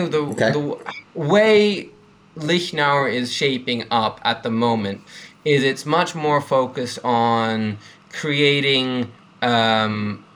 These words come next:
Speaker 1: people who are good at, specifically at using longswords
Speaker 2: Okay.
Speaker 1: in and out of armor, um, and doing single actions that are very powerf-, that are very strong,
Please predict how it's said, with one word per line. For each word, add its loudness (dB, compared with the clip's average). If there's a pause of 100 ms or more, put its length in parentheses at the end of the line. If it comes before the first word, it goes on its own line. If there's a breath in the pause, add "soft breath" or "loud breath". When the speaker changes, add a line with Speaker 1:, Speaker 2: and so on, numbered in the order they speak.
(280)
Speaker 1:
people 0
who 0
are 4
good 2
at, -4
specifically -2
at 0
using 0
longswords 0 (480)
Speaker 2:
Okay. 2
Speaker 1:
in 4
and 4
out 4
of 2
armor, 0 (440)
um, 2 (120)
and 0
doing 0 (460)
single 2
actions -4
that 0
are 4
very 2
powerf-, 0 (100)
that 2
are 4
very 2
strong, 2